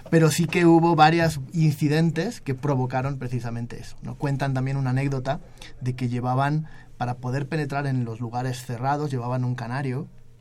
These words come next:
y ese canario, Howard Carter tenía un canario, y, eh, el canario, el mismo momento que se estaba abriendo y profanando la tumba,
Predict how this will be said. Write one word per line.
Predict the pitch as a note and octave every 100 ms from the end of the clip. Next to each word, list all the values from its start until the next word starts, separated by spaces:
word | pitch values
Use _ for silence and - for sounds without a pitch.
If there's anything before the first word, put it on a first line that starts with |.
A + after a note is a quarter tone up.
| - - - -
y | C3
ese | B2+
canario, | D3 B2 B2+ B2+ C3+ B2+
Howard | C3+ C3+
Carter | B2+ C3 C#3
tenía | B2 A#2+
un | B2
canario, | B2+ A#2 B2+ C3 F3+ - - - - - -
y, | C3+ C#3 D#3+ D#3+
eh, | C3 B2+ A#2+ A2+ A2+ - - -
el | - C3
canario, | C3 C3+ D3
el | C3+ B2
mismo | D#3 D3 D#3
momento | C#3+ C3+ C3 D3 C#3+ C3+
que | A#2
se |
estaba | B2 C3 B2+ B2+ B2+ -
abriendo | A#2 B2+ E3 F3
y |
profanando | D#3+ C3+ C3+ C3+ C3
la | B2
tumba, | C#3 C#3 D3